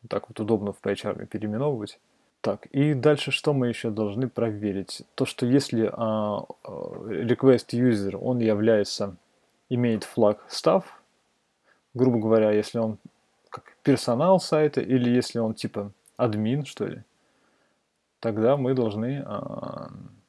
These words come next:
разрешить ему делать, а, удаление, даже если это не его книга.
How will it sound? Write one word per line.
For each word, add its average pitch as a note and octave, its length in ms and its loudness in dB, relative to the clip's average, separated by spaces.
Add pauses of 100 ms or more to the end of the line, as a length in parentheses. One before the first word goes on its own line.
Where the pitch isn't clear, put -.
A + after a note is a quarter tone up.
(460)
разрешить A2 500 -4
ему G#2 260 -6 (2000)
делать, A#2 500 -2
а, G#2+ 280 -6
удаление, A#2+ 580 2
даже A2 320 2
если G#2 220 -2
это - 120 -6
не A2+ 140 -2
его G#2 180 -2
книга. F#2+ 460 -8